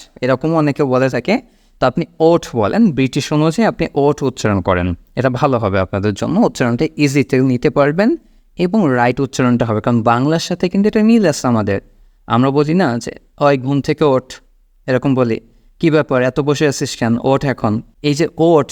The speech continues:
আমরা যেটা বলে থাকি, এই জায়গা থেকে ওঠ, ওই ওঠটাই আপনি এখানে ইউজ করবেন। দেখছেন, ইংরেজি শেখা কিন্তু সহজ, just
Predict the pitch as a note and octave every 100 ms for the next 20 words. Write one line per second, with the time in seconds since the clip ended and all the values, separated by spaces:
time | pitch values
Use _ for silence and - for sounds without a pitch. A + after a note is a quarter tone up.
0 | - A#2 A#2+ C3+ C#3 D3 C3 C#3 C3+ A#2
1 | - G#3+ C#3+ A#2+ A#2+ B2+ - D3 F3 D#3+
2 | C3 F3 - _ _ _ - D#3 - E3
3 | F3 F#3+ - - A3+ A3+ B3+ - C3+ -
4 | E3 A3 F4 - E3 D#3+ D3+ C3 A#2 -
5 | G#2+ F2 F2+ F2 - F3+ G#3 - D3 D3
6 | D#3 D#3+ - E3 F3+ G3 G#3+ - D3+ G#2+
7 | G2 G2 C3+ G#3+ -